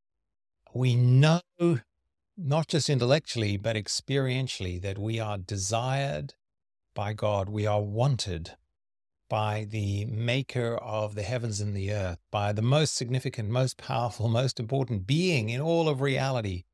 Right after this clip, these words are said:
wants you, desires to be in a relationship with you,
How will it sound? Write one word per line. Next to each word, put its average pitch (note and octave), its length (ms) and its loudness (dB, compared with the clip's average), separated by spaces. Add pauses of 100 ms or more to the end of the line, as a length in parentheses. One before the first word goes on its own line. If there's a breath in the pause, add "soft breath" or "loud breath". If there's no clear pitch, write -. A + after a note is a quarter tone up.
(260)
wants B2+ 680 -2
you, G#2+ 640 -2 (420)
desires A#2 840 0
to - 140 -8
be G2+ 160 -6
in A2+ 100 -4
a G2+ 80 -4
relationship G2+ 680 -4
with - 200 -12
you, F#2+ 380 -6